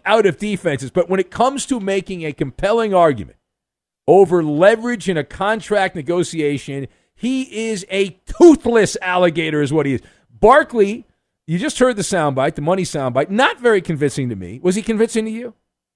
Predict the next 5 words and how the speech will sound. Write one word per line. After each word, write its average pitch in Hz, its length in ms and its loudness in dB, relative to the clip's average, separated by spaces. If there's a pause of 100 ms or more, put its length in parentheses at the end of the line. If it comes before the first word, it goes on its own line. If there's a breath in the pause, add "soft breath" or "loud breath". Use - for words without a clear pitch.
(160)
No? 220 400 -2 (720)
Didn't 240 220 -4
sound 220 260 2
very 170 160 2
convincing. 110 560 -10